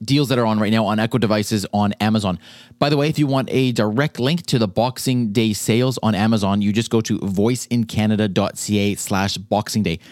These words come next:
That is my affiliate link, so if you choose to use that, thanks very much. Here is what we have going on, uh, as far as the Echo devices.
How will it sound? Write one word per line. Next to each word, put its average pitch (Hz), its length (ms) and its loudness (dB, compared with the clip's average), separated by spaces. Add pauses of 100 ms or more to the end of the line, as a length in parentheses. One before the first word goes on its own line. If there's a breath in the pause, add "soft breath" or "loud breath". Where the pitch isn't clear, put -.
That 101 120 0
is 113 120 0
my 98 140 0
affiliate 98 340 -4
link, 107 140 -2
so 104 100 -2
if 92 100 -2
you 101 60 -2
choose 117 220 0
to 104 60 -2
use 98 80 2
that, - 140 -2
thanks 104 240 -2
very 90 140 -2
much. 92 320 -2 (420 loud breath)
Here 180 320 2
is 165 300 -2
what 151 240 0
we 151 120 0
have 143 240 -2
going 139 280 0
on, 117 560 -2
uh, 113 240 0
as 113 120 -4
far 127 220 -2
as 120 160 -4
the - 140 -4
Echo 117 160 -4
devices. 107 520 -4